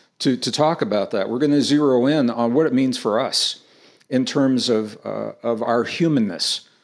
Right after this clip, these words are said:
What does it mean for the human body? What are our capacities? What are our capabilities? And,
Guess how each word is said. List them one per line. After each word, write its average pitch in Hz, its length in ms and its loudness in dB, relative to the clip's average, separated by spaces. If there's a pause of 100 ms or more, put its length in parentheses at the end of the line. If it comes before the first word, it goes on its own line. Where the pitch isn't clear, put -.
(260)
What 143 140 2
does 156 140 0
it 123 120 -4
mean 113 580 0 (120)
for - 160 -4
the 120 100 2
human 113 320 0
body? 110 280 0
What 127 240 0
are 123 380 0
our 107 480 -4
capacities? 101 840 -4
What 120 140 0
are 117 140 0
our 110 120 0
capabilities? 107 880 -4 (640)
And, 139 460 0